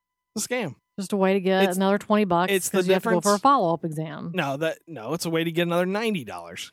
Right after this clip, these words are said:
Speaker 1: 'Cause it was,
Speaker 2: Oh.
Speaker 1: it was the difference. Uh, a regular glasses eye exam is twenty-five bucks.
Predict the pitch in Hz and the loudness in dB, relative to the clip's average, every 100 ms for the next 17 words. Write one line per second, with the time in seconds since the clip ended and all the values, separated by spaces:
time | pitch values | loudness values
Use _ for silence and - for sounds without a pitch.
0 | - 160 220 311 339 320 277 202 165 160 | -6 -2 0 2 0 0 0 -2 -4 -6
1 | 160 190 196 220 226 233 208 - 160 - | -2 0 0 -2 -2 -6 -8 -16 -20 -20
2 | _ 202 233 330 349 311 202 185 190 - | _ -2 0 0 0 0 0 -2 -2 -2
3 | 208 202 202 190 196 175 - 185 175 147 | -2 -2 -2 -2 -2 -2 -2 0 0 -2
4 | 120 - - - | -6 -10 -14 -14